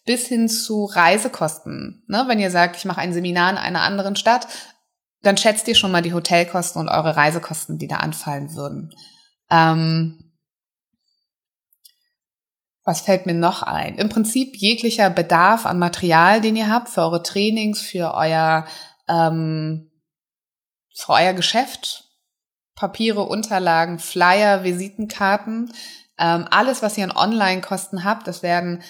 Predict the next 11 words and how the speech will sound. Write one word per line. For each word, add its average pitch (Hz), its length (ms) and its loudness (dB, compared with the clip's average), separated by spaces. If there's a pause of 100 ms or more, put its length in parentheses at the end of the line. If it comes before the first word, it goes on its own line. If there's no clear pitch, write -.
(120)
verschiedene 220 560 -2
Softwarekosten 202 1800 0
vielleicht 214 480 2
auf - 140 -8
euch 185 160 -8
zukommen, 220 480 -4
die 202 140 -4
ihr 180 120 -4
braucht 175 460 2
für 180 140 -6
Projektmanagement, 180 1040 -2